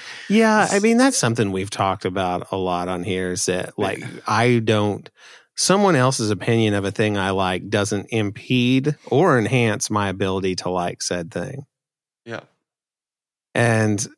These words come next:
Speaker 1: I, I mean, I get where if somebody comes in swinging on the people who think this is cool are stupid.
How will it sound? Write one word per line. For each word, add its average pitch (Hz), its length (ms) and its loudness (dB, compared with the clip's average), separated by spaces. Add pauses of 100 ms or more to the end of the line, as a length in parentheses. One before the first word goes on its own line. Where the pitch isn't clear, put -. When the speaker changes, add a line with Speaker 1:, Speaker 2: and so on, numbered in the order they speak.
(140)
Speaker 1:
I, - 300 -4
I 117 120 2
mean, 104 480 0 (560)
I 117 400 2
get 113 500 2 (320)
where 104 640 4
if 98 380 -2
somebody 104 460 0
comes 104 260 -2
in 98 140 0
swinging 104 480 0
on 101 200 0
the 104 80 -2
people 233 320 2
who 214 60 0
think 208 240 0
this 208 180 2
is 180 160 0
cool 180 440 4
are 123 120 2
stupid. 160 640 2